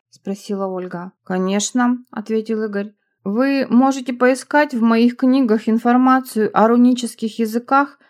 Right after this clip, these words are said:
и о древних культах, связанных с камнями. Может быть, найдёте что-нибудь полезное". Андрей и Ольга принялись за работу. Они перерыли горы книг и рукописей, пытаясь найти хоть какую-то зацепку.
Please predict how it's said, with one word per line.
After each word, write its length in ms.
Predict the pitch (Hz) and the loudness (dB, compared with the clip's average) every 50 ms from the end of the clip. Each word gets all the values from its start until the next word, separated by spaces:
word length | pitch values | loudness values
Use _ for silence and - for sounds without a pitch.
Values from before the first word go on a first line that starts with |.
| _ _ _ - | _ _ _ -2
и 140 | - 226 226 | 0 2 2
о 120 | 220 220 | 2 2
древних 460 | 220 233 226 247 247 233 240 247 240 | 0 0 2 2 2 4 2 0 0
культах, 460 | - - 285 254 233 - 175 185 180 | 0 -2 -2 -2 -2 -4 -6 -6 -6
связанных 500 | - - - 202 196 202 202 202 202 196 | -6 -2 2 2 2 2 0 -2 -4 -6
с 60 | 202 - | -6 -6
камнями. 680 | - 226 220 214 208 196 180 175 175 170 170 185 - _ - | -4 -2 -2 0 0 -2 -2 -4 -6 -8 -10 -10 -12 _ -8
Может 520 | - 180 190 208 226 254 311 330 311 294 247 | -4 -2 0 2 2 2 0 0 0 -2 -4
быть, 180 | 240 254 247 247 | -4 -4 -2 0
найдёте 360 | 240 247 240 269 262 262 247 | 0 0 0 0 -2 -4 -6
что-нибудь 520 | 240 - - 240 240 233 226 226 233 240 | -4 -2 -2 0 0 0 0 -2 -4 -2
полезное". 800 | - 240 247 247 240 208 190 190 185 180 175 170 170 170 175 - _ _ | -2 0 2 2 0 0 -2 -4 -6 -8 -8 -8 -10 -12 -12 -14 _ _
Андрей 560 | - 196 208 220 226 214 226 233 254 285 311 - | -4 -2 -2 -2 -2 -2 -2 -2 -2 -2 -4 -4
и 180 | - - 220 | -4 -2 0
Ольга 300 | 240 262 302 302 262 240 | 0 0 0 -2 -2 -4
принялись 500 | 247 247 220 220 226 226 226 233 240 233 | -4 -2 -2 -2 0 0 0 0 -2 -2
за 120 | 226 233 233 | -2 -4 -4
работу. 560 | 233 233 214 208 196 190 190 - 175 185 - _ - | -4 -4 -6 -6 -8 -8 -8 -12 -16 -16 -16 _ -6
Они 360 | - 196 214 226 247 285 302 | -4 -2 0 0 0 0 -2
перерыли 460 | - 233 214 233 233 240 240 233 240 | -4 -2 0 0 2 2 0 0 -2
горы 400 | 220 220 214 240 233 220 220 220 | -4 -2 -2 -2 -2 -2 -4 -6
книг 580 | 220 - - 240 240 254 269 294 294 285 - _ | -6 -4 0 0 2 2 0 -2 -6 -8 -14 _
и 120 | - 214 233 | -4 -2 -2
рукописей, 840 | 233 226 214 - 196 196 - - 185 - - 180 180 185 - _ - | -2 -2 -4 -8 -12 -12 -12 -16 -16 -14 -14 -14 -14 -14 -14 _ -10
пытаясь 460 | - 208 208 233 233 233 240 240 - | -10 -8 -4 -4 -4 -4 -4 -4 -4
найти 340 | 233 226 220 220 - - 269 | -6 -6 -6 -6 -8 -10 -10
хоть 220 | 233 - 226 214 | -6 -6 -8 -8
какую-то 480 | - 214 202 208 - 233 233 226 226 226 | -6 -10 -8 -6 -4 -4 -4 -4 -6 -8
зацепку. 760 | 214 226 226 226 - - 208 202 208 _ - - 175 180 | -8 -8 -12 -10 -6 -6 -6 -6 -6 _ -20 -20 -20 -20